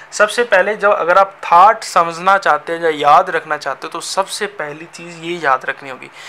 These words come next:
ये चीज़ अगर याद रख ली तो आगे चल के thought याद रखने बहुत आसान है, बहुत simple सी चीज़ है।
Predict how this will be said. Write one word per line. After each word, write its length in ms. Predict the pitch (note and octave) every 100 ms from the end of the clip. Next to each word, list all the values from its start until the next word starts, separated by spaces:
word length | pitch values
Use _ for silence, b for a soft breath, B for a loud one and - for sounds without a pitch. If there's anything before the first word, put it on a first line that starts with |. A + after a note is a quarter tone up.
| B B B
ये 200 | F3 G#3
चीज़ 260 | A3 A#3+ G#3+
अगर 160 | G#3 G3+
याद 360 | D#3 E3 F3
रख 240 | E3+ D#3+ -
ली 100 | G3+
तो 200 | G3+ - -
आगे 240 | D3 D#3
चल 200 | D#3+ D3
के 120 | D3+ E3+
thought 400 | - D#3 E3 F3
याद 320 | D#3+ D3 D3+
रखने 280 | D3 D#3+ D#3
बहुत 280 | C#3+ E3 D3+
आसान 320 | - B2 B2+
है, 80 | B2 B B B B
बहुत 200 | G#3 C#4
simple 340 | C4+ A3+ B3+
सी 140 | C4 B3+
चीज़ 200 | G#3+
है। 80 | G#3+